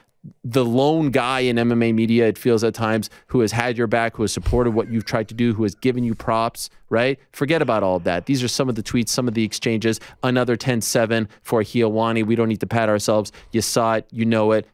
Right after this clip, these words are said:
Barry H, what's up? Shame on you for picking on the guy who was saying the stuff that you were saying over the past, I don't know, year, year and a half,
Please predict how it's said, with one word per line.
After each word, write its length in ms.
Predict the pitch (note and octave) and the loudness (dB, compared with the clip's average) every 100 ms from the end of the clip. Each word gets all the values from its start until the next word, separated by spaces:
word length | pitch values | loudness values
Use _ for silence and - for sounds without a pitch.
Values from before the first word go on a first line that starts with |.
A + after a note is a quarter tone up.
| _ | _
Barry 360 | A2+ A2 A2 G#2+ | 0 2 2 2
H, 320 | G#2 G#2 - - | 0 -2 -8 -2
what's 320 | A2 G#2 - | -2 0 0
up? 240 | F#2+ D2+ _ - - _ - | 0 -2 _ -20 -20 _ -8
Shame 380 | - G3+ A3+ | -2 2 2
on 220 | G#3 G3 D3+ | 2 2 2
you 380 | C#3+ A2 F#2 - _ | 2 2 2 -2 _
for 420 | - - B2+ A#2 | -18 -2 2 2
picking 400 | A2 - F#3 F#3 | 2 -2 0 0
on 160 | D#3+ D3 | 0 0
the 80 | B2+ | 0
guy 540 | A#2 A2 G2 F2+ E2+ - - | 0 0 0 0 -2 -6 -18
who 140 | - C3+ | -2 2
was 200 | B2 A2 | 2 2
saying 520 | - F3 E3+ F3 E3+ | 0 0 2 2 0
the 80 | C3+ | -2
stuff 300 | - D#3 C#3+ | 0 0 2
that 140 | B2+ | -2
you 220 | A2+ C#3 A3+ | 0 0 2
were 160 | F#3+ | 2
saying 520 | B2+ - A2 G2 G2 | 2 0 0 2 0
over 160 | G#2+ G#2 | 0 0
the 100 | G#2 | -2
past, 400 | A#2 A2+ G#2 - | 0 0 0 0
I 120 | A#2 | 0
don't 140 | C#3+ A2 | 0 2
know, 240 | G#2 A2 | 2 0
year, 500 | F#2+ G2 B2+ C#3+ D#3 | -2 0 2 4 2
year 300 | C#3+ A#2+ C#3 | 2 2 2
and 80 | C3+ | 2
a 40 | |
half, 400 | A2+ B2 C3 D#3 | 0 0 0 -2